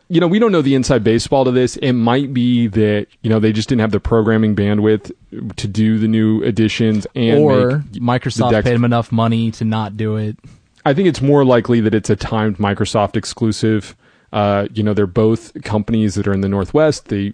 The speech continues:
Speaker 1: you know, probably interacted, and that seems like a good exclusive for Microsoft to get. So I'm not saying it's wrong. Um, but point is, we can't play it unless we play it on our iPads, which wah, wah.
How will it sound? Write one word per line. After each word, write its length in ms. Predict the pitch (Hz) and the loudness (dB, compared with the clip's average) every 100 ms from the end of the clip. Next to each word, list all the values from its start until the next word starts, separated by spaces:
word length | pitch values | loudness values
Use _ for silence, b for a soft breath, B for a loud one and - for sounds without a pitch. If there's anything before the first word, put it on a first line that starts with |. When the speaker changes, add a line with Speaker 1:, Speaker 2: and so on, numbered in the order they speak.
| - | -8
Speaker 1:
you 60 | |
know, 240 | 98 95 98 | -6 -6 -6
probably 340 | - 113 113 113 | -2 0 0 0
interacted, 500 | 110 113 107 120 107 | 0 0 0 -2 0
and 100 | 107 | -2
that 120 | 107 | -4
seems 200 | - 107 | -4 -4
like 160 | 107 - | -2 -2
a 160 | 101 | -4
good 280 | - 117 135 | -4 -2 0
exclusive 440 | 131 - 135 107 104 | 0 -2 -4 -4 -4
for 80 | 110 | -4
Microsoft 420 | 98 - 107 104 | -4 -4 -6 -4
to 60 | |
get. 160 | 107 120 | -2 -2
So 80 | - | 0
I'm 40 | |
not 160 | 127 160 | 0 0
saying 160 | 151 120 | 0 -2
it's 160 | - | -2
wrong. 320 | 107 92 90 B B B B B B | -2 -2 -4 B B B B B B
Um, 340 | 143 123 113 113 | -2 0 0 -4
but 420 | 107 127 123 - _ _ _ _ - | 0 2 2 -2 _ _ _ _ -4
point 240 | - 269 | 2 4
is, 220 | 165 120 107 | 4 2 0
we 100 | 123 | 0
can't 220 | 123 113 | 0 0
play 260 | 120 107 | 0 0
it 80 | 107 - 101 - | 0 -4 -8 -6
unless 320 | 123 110 - | -4 -2 -4
we 80 | 107 | -4
play 140 | 107 | -2
it 80 | 101 | -2
on 100 | 101 | 0
our 220 | 95 87 | 0 -2
iPads, 260 | 95 90 95 | -2 -4 -4
which 180 | 92 | -8
wah, 160 | 117 117 | -6 -6
wah. 260 | 107 98 | -4 -4